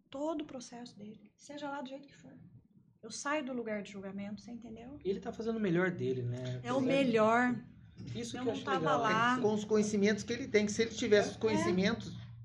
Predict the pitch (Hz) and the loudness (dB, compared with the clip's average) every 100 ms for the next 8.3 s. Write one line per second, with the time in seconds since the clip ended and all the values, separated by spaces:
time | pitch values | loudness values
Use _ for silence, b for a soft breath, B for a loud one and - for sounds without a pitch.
0 | B B B B - 262 - 196 185 202 | B B B B -8 -6 2 4 6 6
1 | 202 208 254 202 196 202 233 220 226 - | 6 4 4 6 6 6 2 2 2 0
2 | 302 285 294 - - 359 349 320 302 339 | 0 0 -4 -6 -6 -6 -2 -2 2 2
3 | 339 339 269 226 - 285 240 214 220 - | 0 0 -2 -4 0 2 2 0 -8 -16
4 | _ _ _ b b b - - 254 262 | _ _ _ b b b -18 -4 -2 0
5 | 302 415 440 359 311 302 262 269 254 247 | -2 -2 -4 -6 -8 -6 -8 -4 -4 -2
6 | 285 311 311 294 262 247 208 - 262 277 | -2 -4 -8 -6 -6 -6 -10 -8 -8 -6
7 | 277 277 285 320 262 208 277 262 202 - | -6 -8 -8 -8 -6 -6 -8 -10 -10 -14
8 | - - | -18 -20